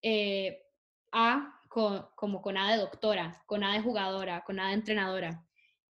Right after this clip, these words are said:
Y me parece también una campaña, pues, que ha ayudado muchísimo a continuar el seguimiento con el fútbol femenino.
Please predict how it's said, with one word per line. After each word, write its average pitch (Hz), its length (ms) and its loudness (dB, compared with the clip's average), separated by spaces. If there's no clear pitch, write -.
Y 226 840 0
me 233 140 4
parece 220 420 0
también 247 560 2
una 214 220 -2
campaña, 220 920 -2
pues, 196 260 -8
que 190 160 -4
ha 185 80 0
ayudado 214 380 2
muchísimo 240 540 0
a 196 260 -2
continuar 190 360 -2
el 202 80 -2
seguimiento 247 520 0
con 220 100 0
el 208 100 -4
fútbol 190 260 -6
femenino. 254 480 -2